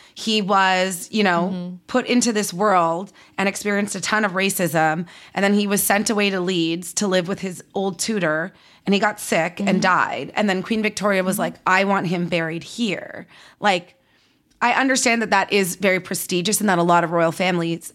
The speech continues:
Speaker 1: uh, members are buried there, but it's like
Speaker 2: It, it doesn't, like, erase at all. Like,
Speaker 1: Yes.
Speaker 2: it doesn't do anything. It doesn't fucking matter.
Speaker 1: And had he lived, what would have happened to him? You know what I mean?
Speaker 2: That's what I'm saying. Like, what was the plan here?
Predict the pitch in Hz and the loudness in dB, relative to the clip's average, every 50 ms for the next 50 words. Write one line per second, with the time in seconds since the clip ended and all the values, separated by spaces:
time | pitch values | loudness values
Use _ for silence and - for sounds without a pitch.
0 | - - 190 180 180 175 175 170 170 156 - 175 160 143 220 240 254 302 247 214 | -4 -2 0 2 2 2 2 2 0 0 0 -2 -2 0 2 2 2 2 0 0
1 | - 175 165 160 170 180 165 190 185 180 175 175 - - 185 185 180 175 - _ | 0 0 2 2 0 0 -2 -2 -4 -4 -6 -6 -4 -2 0 0 0 -2 -6 _
2 | _ _ - 233 247 233 - - - _ - 247 - 254 247 254 240 311 302 226 | _ _ -12 -12 -12 -12 -14 -20 -10 _ -6 -4 0 0 0 2 2 0 -2 0
3 | 247 247 240 - 233 220 190 175 185 180 185 196 - - - 180 156 151 151 147 | 0 -2 -2 0 0 -2 0 2 2 4 2 2 0 -2 0 0 2 2 2 2
4 | 147 131 117 - - 165 160 - _ _ _ _ _ _ _ - - 208 208 175 | 2 2 0 -2 -4 -8 -12 -14 _ _ _ _ _ _ _ -2 2 4 4 4
5 | 208 - - 214 220 208 247 220 208 208 208 196 170 180 214 208 175 - 143 131 | 4 2 2 0 0 0 0 0 0 0 2 2 2 2 2 0 -2 -2 -4 -4
6 | 120 101 - - 151 170 180 175 - 190 202 226 226 208 - - 202 202 - 196 | -4 -4 -6 -6 -4 -2 -2 0 2 0 0 0 0 -2 0 -2 -2 0 0 0
7 | 175 160 151 170 190 185 - - - - - - - _ _ _ _ _ - 240 | 0 2 2 2 2 0 0 -4 -6 -6 -8 -12 -18 _ _ _ _ _ 0 0
8 | 247 214 254 277 330 294 - 330 277 247 233 277 330 320 226 220 226 208 160 214 | 2 2 2 2 0 0 0 -2 0 2 2 4 2 2 2 0 0 2 2 2
9 | 214 220 202 233 285 359 - 233 185 170 151 143 143 143 143 - - - - 185 | 2 2 4 4 4 4 4 2 0 0 0 -4 -6 -6 -6 -6 -8 -8 -4 -2
10 | 196 196 202 214 226 202 180 175 170 165 165 175 208 269 311 330 - 226 247 - | 0 2 2 2 2 2 2 2 2 2 2 2 0 0 -2 -2 -2 -4 -2 0
11 | 320 302 294 294 285 262 233 - - 254 254 247 220 190 190 190 190 214 233 262 | 2 2 2 2 0 -2 -4 -2 0 0 0 0 0 -2 -2 0 0 0 0 0
12 | 269 254 - 220 - - - 208 226 220 202 170 170 160 160 107 95 - - 165 | -2 -2 -2 -2 -2 -2 -2 0 0 2 2 0 0 -2 -2 -2 -2 -4 -6 -8
13 | 185 | -12